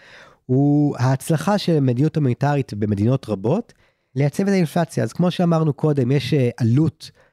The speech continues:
להיות קשוב לאינפלציה, מצד שיש תועלת,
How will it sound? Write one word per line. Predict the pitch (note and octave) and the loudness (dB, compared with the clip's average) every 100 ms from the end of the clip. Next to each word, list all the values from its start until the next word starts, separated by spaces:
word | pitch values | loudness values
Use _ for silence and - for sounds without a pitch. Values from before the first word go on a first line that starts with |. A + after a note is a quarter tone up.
| _ | _
להיות | G#2 A#2 B2 _ - | -2 0 0 _ -14
קשוב | - - C3 G#2 | -8 -2 0 0
לאינפלציה, | F#2 - G2+ - F3 G3 | -2 -4 -6 -2 -2 -2
מצד | F3+ D3+ | -2 0
שיש | D#3 C3+ | 0 0
תועלת, | - A#2 G2+ B2+ A3 | -4 -4 -2 -2 -2